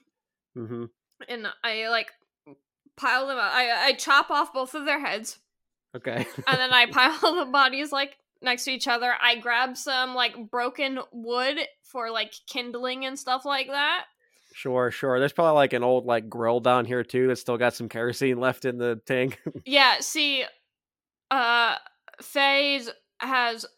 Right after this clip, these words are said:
Speaker 2: brothers, nothing but
Speaker 1: Mm-hmm.
Speaker 2: brothers, and at least one of them was an Eagle Scout.
Speaker 1: Right.
Speaker 2: So, like, she learned how to make a proper, like,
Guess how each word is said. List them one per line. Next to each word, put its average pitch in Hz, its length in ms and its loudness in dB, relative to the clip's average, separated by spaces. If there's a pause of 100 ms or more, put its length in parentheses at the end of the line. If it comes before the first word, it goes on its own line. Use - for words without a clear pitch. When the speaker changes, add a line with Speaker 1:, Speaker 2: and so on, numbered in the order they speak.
Speaker 2:
brothers, 240 720 -4 (240)
nothing 240 380 -6
but 233 140 0
Speaker 1:
Mm-hmm. - 80 -2
Speaker 2:
brothers, 262 520 -2 (180)
and 220 380 -2
at 233 140 -2
least 277 200 -6
one 240 220 -4
of 247 160 -8
them 262 380 -2 (240)
was 240 480 -6
an 226 420 -8
Eagle 247 300 -4
Scout. 277 500 -2 (500)
Speaker 1:
Right. 208 80 -10
Speaker 2:
So, 208 360 -2
like, 220 240 -2
she 294 200 -2
learned 269 400 0
how 247 400 2
to 247 200 -10
make 226 240 -4
a 220 80 -4
proper, 226 560 -4
like, 220 300 -4